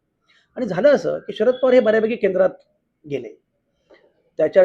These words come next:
शरद पवार केंद्रातच होते किंवा दिल्लीतलं राजकारण शरद पवार प्रामुख्याने बघू लागले. सुप्रिया सुळेंना सुद्धा तशा अर्थानं केंद्रामध्ये अधिक रस, त्यामुळे त्याही नंतर सुप्रिया सुळे केंद्रामध्येच गेल्या. त्यामुळे राज्यातली सत्ता जी आहे त्या पक्षाची, ती बाकीचे नेते जरी असले, प्रदेशाध्यक्ष कोणी असलं, उपमुख्यमंत्री कोणी असेल,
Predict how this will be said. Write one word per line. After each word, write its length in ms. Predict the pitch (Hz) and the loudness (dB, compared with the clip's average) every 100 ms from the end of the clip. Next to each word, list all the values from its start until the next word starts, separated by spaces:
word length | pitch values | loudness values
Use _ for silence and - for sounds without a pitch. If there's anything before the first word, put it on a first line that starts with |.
| 170 | 2
शरद 140 | 180 | 0
पवार 140 | 175 185 | 2 2
केंद्रातच 440 | 180 170 196 185 | 2 4 4 4
होते 200 | 170 170 | 0 -2
किंवा 120 | 175 | -6
दिल्लीतलं 320 | 170 170 196 190 | -4 -4 2 2
राजकारण 400 | 170 - 165 165 | 2 0 -6 -4
शरद 140 | 160 160 | -8 -8
पवार 220 | 156 160 _ _ | -8 -8 _ _
प्रामुख्याने 400 | 143 151 147 151 | -8 -8 -10 -10
बघू 200 | 151 156 | -8 -4
लागले. 240 | 156 139 - _ _ _ _ _ _ - | -6 -8 -18 _ _ _ _ _ _ -10
सुप्रिया 260 | 151 208 | -2 0
सुळेंना 260 | 180 196 196 | 4 4 4
सुद्धा 300 | 180 160 165 | -2 -2 -2
तशा 180 | 165 170 | 0 0
अर्थानं 260 | 160 156 160 | 0 -4 -8
केंद्रामध्ये 560 | 160 156 160 160 151 - _ _ _ - | -8 -6 -6 -6 -8 -10 _ _ _ -16
अधिक 260 | 147 180 170 | -10 -6 -2
रस, 280 | 160 - | -4 -6
त्यामुळे 320 | _ - 151 156 | _ -14 -12 -8
त्याही 180 | 147 170 | -4 -4
नंतर 240 | 175 165 | -4 -8
सुप्रिया 260 | 151 143 156 | -10 -10 -10
सुळे 180 | 156 156 | -8 -10
केंद्रामध्येच 500 | 156 151 151 151 143 | -8 -8 -8 -8 -10
गेल्या. 240 | 143 - _ _ _ _ _ _ _ _ _ _ - | -14 -16 _ _ _ _ _ _ _ _ _ _ -4
त्यामुळे 260 | 214 285 | -2 0
राज्यातली 500 | 220 170 247 269 330 | 0 4 6 6 4
सत्ता 280 | 277 233 208 | 0 0 0
जी 120 | 180 | 0
आहे 260 | 160 123 117 | -2 -4 -12
त्या 160 | - | -10
पक्षाची, 500 | 147 - - 160 - _ _ _ _ _ _ _ | -10 -6 -2 -2 -4 _ _ _ _ _ _ _
ती 140 | 269 294 | -14 -12
बाकीचे 300 | 190 208 240 | -10 -10 -4
नेते 200 | 220 226 | -4 0
जरी 160 | 226 226 | 0 0
असले, 320 | 170 131 127 | -2 -6 -12
प्रदेशाध्यक्ष 560 | - 160 180 180 175 196 | -10 -8 -6 -4 -6 -8
कोणी 260 | 190 202 | -4 -4
असलं, 320 | 180 - _ | -4 -8 _
उपमुख्यमंत्री 880 | - _ _ - 196 202 208 208 196 | -20 _ _ -2 0 2 2 0 0
कोणी 240 | 202 208 220 | -2 2 4
असेल, 320 | 170 135 | 2 -4